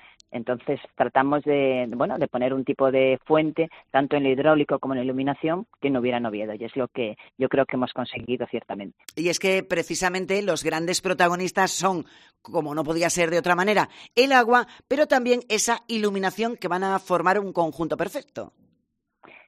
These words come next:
Speaker 1: Sí, pues mira, los chorros son tres, son tres esferas que salen en forma de difusor y luego cada esfera tiene su propia iluminación, que pueden ir todas a la vez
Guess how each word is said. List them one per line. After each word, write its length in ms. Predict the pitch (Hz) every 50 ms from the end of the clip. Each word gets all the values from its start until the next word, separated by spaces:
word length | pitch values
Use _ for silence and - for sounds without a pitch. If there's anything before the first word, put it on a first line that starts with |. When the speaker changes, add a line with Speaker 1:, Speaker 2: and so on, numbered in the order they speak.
| _ -
Speaker 1:
Sí, 140 | - 190 180
pues 220 | - - 139 135 -
mira, 200 | 156 151 139 123
los 140 | 120 123
chorros 320 | - - 151 151 165 196 220
son 160 | - 139 131
tres, 240 | - - 135 131 -
son 120 | - 139 135
tres 160 | - 143 -
esferas 440 | 143 - - - 170 180 208 294 294 - _ _ _ _ _ _ _ _ _
que 140 | - 143 120
salen 520 | - - 127 120 127 131 131 127 131 123 -
en 380 | - 127 123 117 110 104 95 - _ _ _ _ _ _ _
forma 240 | - 147 131 131 127
de 80 | 123 120
difusor 540 | 123 123 - - 147 - - 170 220 240 - - - - - - - _ _
y 120 | - 143
luego 240 | 135 123 127 139 143
cada 220 | - 147 131 127
esfera 280 | 127 - - 143 151 143
tiene 200 | - - 147 147
su 100 | - 139
propia 240 | - 143 127 - 139
iluminación, 600 | 139 143 135 139 147 147 - - 180 202 262 294
que 80 | -
pueden 280 | - - 131 131 135 135
ir 80 | 135 -
todas 260 | - 123 120 123 -
a 60 | -
la 100 | 131 135 139
vez 120 | 185 262